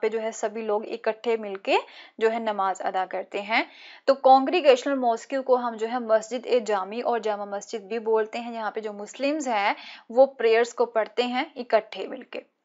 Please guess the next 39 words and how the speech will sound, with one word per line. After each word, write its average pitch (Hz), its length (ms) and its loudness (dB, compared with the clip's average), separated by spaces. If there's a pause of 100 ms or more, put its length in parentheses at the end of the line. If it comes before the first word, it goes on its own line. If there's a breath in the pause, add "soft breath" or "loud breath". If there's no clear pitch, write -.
ओके, 254 200 4 (560 loud breath)
so 330 120 0
जो 330 140 2
मेंबर्स 285 420 4
होते 277 280 6
हैं 277 140 0
कांग्रीगेशन 233 760 0
के 233 400 2 (260 loud breath)
वो 330 240 8
जो 294 120 4
है 240 420 -2
सबसे 302 500 0
रिस्पेक्टेड 262 720 2
and 285 160 -2
जो 294 100 4
लर्नड 240 560 0
मेल 240 320 6
होता 196 340 -2
है 220 180 2
उसे 262 320 0
अपना 233 460 0
लीडर 214 380 -4
मानते 185 380 -8
हैं, 202 120 -4
उन्हें 240 200 -6
जो 240 80 -6
है 262 60 4
अपने 254 200 0
लीडर 220 280 -4
के 226 140 -2
तौर 214 200 -2
पे 214 140 -6
जो 214 100 -6
है 214 80 -6
वो 220 120 -2
चूज 240 320 -8
कर 208 200 -4
लेते 196 280 -8
हैं। 214 260 -4